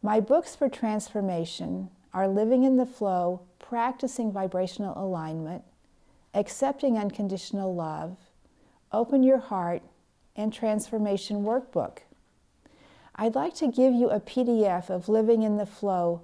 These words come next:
Practicing Vibrational Alignment, so if you go to my website, meditationintro dot com, and leave your contact information,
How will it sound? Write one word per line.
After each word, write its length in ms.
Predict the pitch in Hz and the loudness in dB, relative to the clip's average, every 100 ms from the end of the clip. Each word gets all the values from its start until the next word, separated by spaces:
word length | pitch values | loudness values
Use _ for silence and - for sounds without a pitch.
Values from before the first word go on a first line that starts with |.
| - | -12
Practicing 680 | - 220 240 262 254 240 214 | -4 -2 -2 -4 -4 -2 0
Vibrational 720 | 202 190 190 185 - 185 175 | -2 0 -2 -2 -4 -4 -4
Alignment, 600 | 180 214 247 196 156 - _ _ _ - - | -4 -2 0 -2 -4 -10 _ _ _ -20 -20
so 200 | - 240 | 0 6
if 140 | 240 240 | 6 6
you 80 | 233 | 4
go 160 | 254 | 6
to 100 | 277 | 6
my 180 | 240 202 | 4 0
website, 760 | 185 208 226 - 196 165 160 - - _ 196 | 0 0 0 -4 -4 -4 -6 -12 -20 _ -2
meditationintro 1040 | 202 208 208 220 208 196 185 214 - 196 | 0 0 0 -2 -2 -4 -2 -2 -2 -2
dot 240 | 175 165 - | -2 -4 -6
com, 520 | - 240 185 165 170 - | -6 -2 -2 -4 -8 -10
and 160 | - 202 | -4 0
leave 200 | 214 190 | 0 0
your 100 | 190 | -2
contact 600 | - 202 262 262 208 185 | -4 -4 -4 -2 -4 -4
information, 880 | 185 180 185 190 220 214 185 170 180 | -6 -4 -4 -2 -2 -2 -6 -6 -10